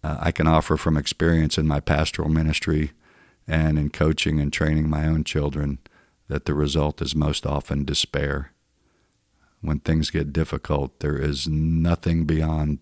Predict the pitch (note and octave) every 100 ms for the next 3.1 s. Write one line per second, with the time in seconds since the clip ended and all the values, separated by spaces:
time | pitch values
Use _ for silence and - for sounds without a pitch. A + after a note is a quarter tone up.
0 | - C#2+ D2 - D#2+ D2+ C#2 - C#2+ D#2
1 | D#2 - D2+ D2 C#2+ - - - - -
2 | _ _ _ - - - - E2 D2 -
3 | -